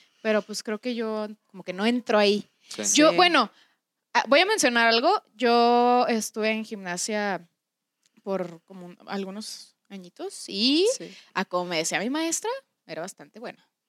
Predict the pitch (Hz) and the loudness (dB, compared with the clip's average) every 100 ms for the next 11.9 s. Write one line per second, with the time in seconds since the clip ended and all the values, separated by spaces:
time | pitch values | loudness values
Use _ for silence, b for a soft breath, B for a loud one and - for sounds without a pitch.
0 | _ _ _ _ - 320 392 349 302 311 | _ _ _ _ -2 2 4 4 4 4
1 | 427 440 440 466 370 339 339 339 320 269 | 4 4 4 4 6 4 4 2 2 4
2 | 247 285 302 320 277 269 294 320 320 226 | 6 6 6 4 6 6 6 4 4 4
3 | 277 277 285 320 339 269 240 202 220 220 | 4 4 4 2 4 4 4 6 4 4
4 | 226 254 294 269 220 - 196 202 269 240 | 2 -2 -2 0 0 0 0 0 0 0
5 | 254 240 220 202 202 180 175 175 190 220 | 0 -2 -4 -4 -4 -8 -16 -14 -12 -6
6 | 294 427 B B B - 202 185 180 170 | -6 -6 B B B -8 -4 -4 -4 -6
7 | 180 190 190 101 196 190 196 202 180 175 | -2 -2 -4 -6 -4 -2 -4 -4 -6 -6
8 | 180 185 190 - 202 220 285 285 233 226 | -10 -12 -10 -10 -8 -6 -4 2 4 4
9 | 214 269 - 320 381 370 311 294 311 233 | 2 0 0 -2 0 2 0 2 0 0
10 | 220 240 226 208 - 196 190 185 b b | -4 -8 -6 -8 -8 -16 -18 -20 b b
11 | b - 220 240 233 220 233 233 247 | b -4 2 4 4 4 2 2 -4